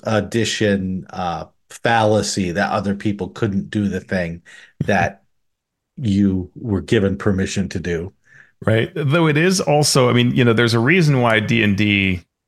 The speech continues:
Speaker 2: is more complicated, and that is that, you know, the rogue will often try to put themselves into an advantageous situation, as all characters will,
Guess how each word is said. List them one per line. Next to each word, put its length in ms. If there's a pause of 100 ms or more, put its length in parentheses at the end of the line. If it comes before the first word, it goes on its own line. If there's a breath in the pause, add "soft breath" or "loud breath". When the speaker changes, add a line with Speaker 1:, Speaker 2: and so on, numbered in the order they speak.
(200)
Speaker 2:
is 220
more 200
complicated, 720
and 200
that 200
is 320
that, 340
you 160
know, 360
the 220
rogue 840
will 260
often 460
try 220
to 80
put 280
themselves 520
into 180
an 120 (100)
advantageous 760
situation, 720
as 140
all 160
characters 520
will, 440